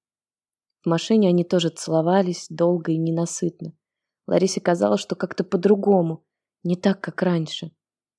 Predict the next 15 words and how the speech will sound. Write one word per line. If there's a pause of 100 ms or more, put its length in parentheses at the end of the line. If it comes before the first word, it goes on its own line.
(180)
Ей
непременно
захотелось
прояснить
ситуацию,
и
она
сказала: (840)
"Ты
другой". (1000)
"Возможно", (520)
уклончиво
ответил
Юсупов. (600)
"Отчего?"